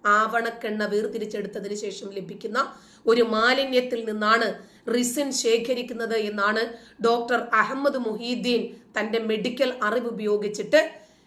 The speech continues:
എൻ ഐ എക്ക് നൽകിയ റിപ്പോർട്ട്. ഇപ്പൊ അവനെ പിടിച്ചപ്പോഴാണ് പറയുന്നത്, ഏറെ നാളായി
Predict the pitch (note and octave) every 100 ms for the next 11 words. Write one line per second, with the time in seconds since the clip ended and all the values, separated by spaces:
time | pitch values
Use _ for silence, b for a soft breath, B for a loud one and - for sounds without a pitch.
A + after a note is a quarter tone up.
0 | B _ _ _ - A#3 B3 C4 B3 B3
1 | A3+ G#3 A3 G#3 G#3 G#3 G3 A3+ - _
2 | _ _ _ - - C#4 C#4 C#4 C4+ D4
3 | D4+ D4 D4 D#4 D#4+ D4+ A#3+ G#3+ A3+ A3
4 | B3+ C4+ A#3+ A3+ B3 A#3+ A3+ B3